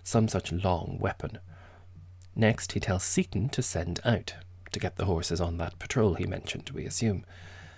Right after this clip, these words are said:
He turns back to the doctor to tell him that the Thanes are flying from him. We heard this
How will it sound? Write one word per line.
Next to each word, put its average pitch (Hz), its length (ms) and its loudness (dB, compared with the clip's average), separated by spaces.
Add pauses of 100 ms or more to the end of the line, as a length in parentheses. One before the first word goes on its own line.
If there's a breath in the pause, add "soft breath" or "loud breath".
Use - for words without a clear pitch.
(140 loud breath)
He 127 100 6
turns 120 240 8
back 127 220 4
to 110 100 2
the 95 80 6
doctor 85 340 0
to - 140 0
tell 95 280 2
him 151 360 2 (360 loud breath)
that 104 120 0
the 107 80 2
Thanes 90 420 2
are 92 60 2
flying 82 400 0
from 107 280 2
him. - 260 -6 (840)
We 117 260 6
heard 90 280 4
this - 400 -2